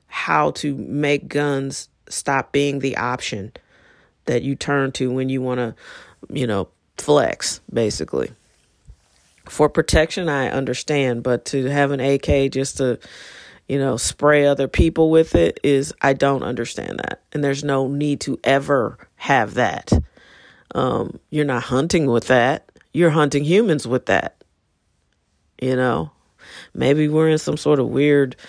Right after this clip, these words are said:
movie plot that none of us have really figured out. We're just an experiment. Let's see how far we can push 'em. So anyway, I'm all for stopping Asian hate,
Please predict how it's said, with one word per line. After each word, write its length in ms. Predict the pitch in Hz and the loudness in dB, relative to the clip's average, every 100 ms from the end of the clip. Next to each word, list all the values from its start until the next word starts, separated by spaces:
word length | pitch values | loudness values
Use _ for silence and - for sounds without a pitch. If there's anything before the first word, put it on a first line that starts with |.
| - - | -20 -16
movie 360 | - 151 147 139 | -2 0 2 0
plot 400 | - 143 139 - | 2 2 2 2
that 100 | 135 | 0
none 220 | 139 143 | 2 0
of 100 | 127 | 2
us 160 | 135 131 | 0 0
have 160 | 135 | -4
really 240 | 131 131 135 | -2 -2 -4
figured 460 | - 143 131 127 | 0 -2 0 0
out. 280 | 135 123 - - _ _ - | 0 -2 -6 -14 _ _ -8
We're 160 | 143 | -6
just 260 | 135 139 - | -4 -6 -4
an 160 | 131 127 | -4 -2
experiment. 720 | 123 - 147 139 131 123 - - | -6 -2 0 0 -2 -6 -6 -4
Let's 180 | 247 | -4
see 140 | - 240 | 0 0
how 160 | 208 | 0
far 300 | 196 - 190 | -4 -4 -2
we 100 | 185 | -2
can 160 | 180 - | -2 -4
push 240 | 165 165 | -2 -2
'em. 120 | 131 - _ _ _ _ _ _ _ _ _ _ _ _ _ _ - _ _ _ _ _ _ _ _ _ _ _ _ - - | 0 -2 _ _ _ _ _ _ _ _ _ _ _ _ _ _ -20 _ _ _ _ _ _ _ _ _ _ _ _ -18 -12
So 300 | - 139 147 | -6 2 4
anyway, 440 | 143 143 123 120 135 - _ _ _ _ _ _ _ - | 4 2 0 0 -4 -10 _ _ _ _ _ _ _ 0
I'm 460 | 147 151 151 147 - | 2 2 0 -2 2
all 280 | 151 151 | 4 4
for 180 | 151 147 | 2 -2
stopping 420 | - 151 143 147 | -2 0 0 -2
Asian 380 | 131 139 139 139 | -2 0 0 -4
hate, 360 | 143 147 139 | -2 0 0